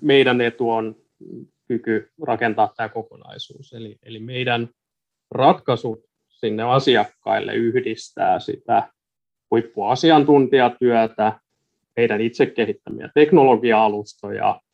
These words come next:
ja jakelua meidän sijoittajayhteisöön. Eli kun me rakennetaan tämmöisiä, niin kuin, palvelutarjoamia, niin niissä me ollaan uniikkeja kilpailuun nähden. Muut ei pysty tarjoamaan vastaavia kokonaisuuksia.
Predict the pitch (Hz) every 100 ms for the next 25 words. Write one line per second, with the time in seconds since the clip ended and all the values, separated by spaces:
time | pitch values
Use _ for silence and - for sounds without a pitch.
0 | - 110 104 - _ _ 120 117 120 107
1 | 104 101 101 104 - 90 - - 85 101
2 | 127 _ - - - 95 - _ _ _
3 | _ _ _ _ - 107 117 113 - 117
4 | 113 113 131 170 151 127 117 120 147 151
5 | 127 123 113 110 - _ - - 98 -
6 | _ _ _ - - - 156 196 175 139
7 | 127 127 123 117 113 113 110 - 139 117
8 | 113 101 147 202 - 143 131 135 139 127
9 | 143 143 113 - - 76 95 - _ _
10 | - 117 98 87 78 78 76 117 117 139
11 | 196 120 110 113 98 - 123 110 - 92
12 | 113 120 - 92 - - 151 156 117 80
13 | - - _ - -